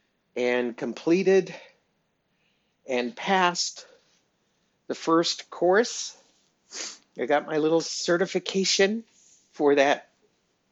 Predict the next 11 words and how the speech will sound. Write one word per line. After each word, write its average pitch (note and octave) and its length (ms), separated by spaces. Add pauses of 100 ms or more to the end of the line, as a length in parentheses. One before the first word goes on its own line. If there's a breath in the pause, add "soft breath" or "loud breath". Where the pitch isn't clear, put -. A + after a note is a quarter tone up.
passing D#3+ 440
that D3+ 260
first - 400
course, D#3+ 560 (1040)
and, D3 520
uh, C3 540
only D#3 340
seven D#3 380
more B2+ 240
to B2+ 80
go. G#2 440